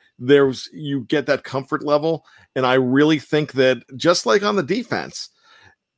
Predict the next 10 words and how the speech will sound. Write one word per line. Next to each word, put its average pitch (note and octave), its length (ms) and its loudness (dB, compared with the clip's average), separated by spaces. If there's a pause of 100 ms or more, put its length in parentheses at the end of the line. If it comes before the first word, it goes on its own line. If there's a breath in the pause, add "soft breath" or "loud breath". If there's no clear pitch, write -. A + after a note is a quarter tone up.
(300)
Juju A3 580 2
helps - 400 0
open D#3 360 2
some C3+ 260 -2
stuff C3+ 300 0
up C#3 240 -2
for B2+ 140 0
other A#2 160 0
guys G2+ 400 -4
too. F3 380 -2